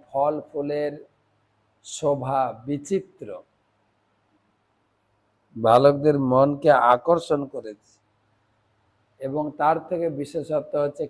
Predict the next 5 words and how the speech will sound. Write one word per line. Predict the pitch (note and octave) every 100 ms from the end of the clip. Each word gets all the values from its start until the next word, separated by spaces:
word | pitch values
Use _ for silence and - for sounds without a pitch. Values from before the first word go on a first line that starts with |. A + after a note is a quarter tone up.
| -
কানাই | - D#3 F3 G3 G#3
মাঝখানে | F#3 D3 C#3+ - C#3+ C3
রয়েছে, | A2+ G2+ G2+ _ _ _ _ _ _ _ _ _ _ B2
জীবনের | C#3+ D#3 E3 E3+ E3+ E3+
কেন্দ্রবিন্দু | E3 D#3 E3 D#3+ D#3 D#3 D#3 C#3+ C3 B2